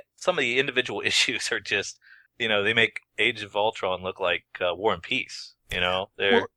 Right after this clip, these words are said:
Speaker 2: it,
Speaker 1: they're
Speaker 2: it's
Speaker 1: really
Speaker 2: funny.
Speaker 1: thin. There's nothing going on, but this one was a good one.
Speaker 2: It, it's funny 'cause, you know, going back to our, our discussion a little bit ago about, you know, the, the biweekly shipping or whatever,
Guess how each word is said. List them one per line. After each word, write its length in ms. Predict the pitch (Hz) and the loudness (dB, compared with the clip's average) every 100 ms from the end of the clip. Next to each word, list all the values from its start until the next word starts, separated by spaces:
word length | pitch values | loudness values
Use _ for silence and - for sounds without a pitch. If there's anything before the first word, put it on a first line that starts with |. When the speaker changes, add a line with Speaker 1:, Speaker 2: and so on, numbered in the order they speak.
| - | 2
Speaker 2:
it, 200 | 185 151 | 4 4
Speaker 1:
they're 100 | 104 | 2
Speaker 2:
it's 120 | - | 4
Speaker 1:
really 140 | 151 175 | 6 6
Speaker 2:
funny. 160 | 208 | 4
Speaker 1:
thin. 260 | 143 117 85 82 | 4 4 2 -4
There's 160 | 92 95 | -8 0
nothing 300 | 113 - 101 | 0 0 0
going 200 | 101 95 | 0 2
on, 200 | 123 85 | 0 0
but 140 | 87 | -2
this 180 | 160 180 | -2 -2
one 100 | 175 | -2
was 140 | 131 139 | -4 -4
a 40 | |
good 160 | 196 135 | -4 -8
one. 140 | - _ _ - | -14 _ _ -2
Speaker 2:
It, 60 | 147 | 0
it's 120 | 139 | 0
funny 180 | 214 160 | 0 0
'cause, 340 | - 127 - - | 2 0 0 -2
you 100 | 143 | 0
know, 80 | 127 | 2
going 240 | 143 143 | 4 4
back 200 | 131 127 | 4 2
to 80 | - | 2
our, 200 | 123 117 | 0 0
our 160 | 107 107 | -2 -4
discussion 420 | - - 113 113 | -4 -4 -4 -2
a 40 | 110 | -4
little 200 | 107 104 | -4 -4
bit 120 | 110 | -2
ago 200 | 113 110 | 2 4
about, 340 | 104 104 101 | 8 8 8
you 140 | - 110 | 0 -2
know, 220 | 101 98 | -2 -2
the, 260 | 98 98 95 | -2 -4 -4
the 80 | 98 | 2
biweekly 460 | 110 110 110 - 101 | 4 4 2 -4 -6
shipping 360 | - - 131 | -4 -4 -4
or 80 | 95 | -6
whatever, 480 | 90 73 - - | -10 -10 -14 -18